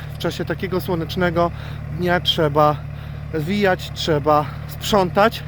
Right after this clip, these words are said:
a za chwilkę powiem, jak pomóc roślinie po tym okresie przymrozkowym, jak zregenerować, e, liście. Pozdrawiam! Znajduję się na plantacji truskawek, odmiana,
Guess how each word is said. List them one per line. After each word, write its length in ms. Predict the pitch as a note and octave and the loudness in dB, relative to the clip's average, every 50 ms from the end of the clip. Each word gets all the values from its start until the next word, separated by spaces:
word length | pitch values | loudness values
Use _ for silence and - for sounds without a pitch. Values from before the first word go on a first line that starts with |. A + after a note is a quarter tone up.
| - - - - - - - - - - - - - - - | -10 -10 -10 -10 -10 -10 -10 -10 -12 -12 -12 -12 -8 -4 -2
a 80 | A#3 | 0
za 100 | A3+ B3 | 0 0
chwilkę 340 | A#3 - C4+ B3 A#3+ A#3 G#3+ | 2 2 0 0 2 0 2
powiem, 400 | - A3 G#3+ G3+ G#3+ G#3 G#3 F#3+ - - - - - | 4 2 2 4 4 2 2 0 -2 -6 -8 -6 0
jak 300 | - G#3+ G3+ G3+ - - - - - - - - - - - - - - - - - | 2 4 4 4 2 -4 -10 -10 -10 -10 -10 -10 -10 -10 -10 -10 -12 -12 -10 -8 -2
pomóc 760 | - G#3 G#3 G3+ G3+ G3 G3 G3 F#3+ G3 F3+ F3 F3 D#3 - | 2 4 4 6 6 6 6 4 4 2 2 0 -2 -2 -2
roślinie 440 | G3 G#3 D#3+ - - F3+ E3+ F3 E3 | -2 -2 -2 -4 -6 -6 -4 -4 -2
po 140 | D3 F3 D#3 | -2 -2 -2
tym 160 | - E3 D#3 | -2 -2 -4
okresie 360 | D3+ - - F3 D3+ - F3 | -2 -2 -2 -2 -2 -2 -2
przymrozkowym, 640 | - - - D#3 D#3+ D#3 D3 - - F#3 E3+ E3+ D#3+ | -4 -4 -2 -2 -2 -2 -2 0 0 0 2 2 2
jak 160 | D#3+ E3 D#3+ D3 | 2 2 0 0
zregenerować, 880 | D3 D#3+ E3+ E3 D3+ E3 D#3+ D#3 D3+ D#3 D3+ C#3+ D3 D3 C#3+ - - - - - - - - - - - - - - | 0 0 0 0 0 0 0 2 2 2 2 4 2 2 0 0 -6 -10 -10 -10 -10 -10 -10 -10 -10 -10 -8 -6 -2
e, 320 | C#3+ C3 C3 C3+ C3+ C3+ - - | 0 0 2 2 0 -2 -2 -4
liście. 420 | C#3+ C3+ C#3 C3+ - - - - - - - - - | -4 -2 -2 -4 -4 -6 -8 -8 -8 -8 -8 -4 -2
Pozdrawiam! 580 | F3 F#3 F3+ A3+ A#3 A#3+ G#3 G#3 G#3 A3 A#3 - - - - - - - - - - _ _ _ _ _ _ - - - - - - - - - - - - - - | 0 0 4 4 4 4 6 4 2 2 0 -4 -6 -10 -10 -10 -10 -10 -10 -12 -12 _ _ _ _ _ _ -20 -20 -16 -16 -16 -16 -14 -14 -14 -12 -10 -6 -4 -4
Znajduję 440 | D3 C3 D3+ D#3+ E3 F#3 A3 A#3+ A#3+ | -4 -2 -2 -2 -2 0 -2 -2 -4
się 140 | - - G3+ | -4 -6 -8
na 100 | F#3 D#3+ | -8 -6
plantacji 460 | - E3+ E3 - G3 G#3 - - D#3 | -6 -6 -4 -4 -4 -4 -4 -6 -10
truskawek, 720 | - D3 C#3+ - - - A#2+ A2+ A2 A#2+ D3 E3 - - | -10 -8 -8 -8 -6 -6 -6 -6 -4 -4 -6 -6 -6 -10
odmiana, 520 | B2 B2 - D3 C#3+ C#3 C#3 C3+ C3 B2+ | -12 -10 -8 -8 -6 -6 -4 -4 -6 -6